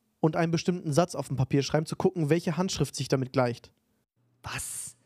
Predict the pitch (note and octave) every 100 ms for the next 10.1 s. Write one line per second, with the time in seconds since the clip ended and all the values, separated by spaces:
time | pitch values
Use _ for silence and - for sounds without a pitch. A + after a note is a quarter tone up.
0 | _ - F#3 - - D3+ F3 B3+ F3+ C#3
1 | B2+ B2 - E3+ D3 - - E3 A3 D#3+
2 | C#3+ E3+ - - D3 D3 C#3+ - A3+ E3+
3 | D#3 D3+ F#3 A3+ F3 G#3 - _ _ -
4 | C#3+ D3 - F#3+ E3 - - - - G3+
5 | A#2+ - _ _ _ _ _ _ _ _
6 | - D3 D3+ - D3+ - A3 F3 E3 C#3+
7 | - D#3 C#3+ - G3+ D#3+ C#3 F#3 F#3+ -
8 | C3+ B2 B2 A#2+ _ _ - C#3+ C#3+ -
9 | G3 E3 D3 F3 D#3 C#3 C3+ - B2+ A#2+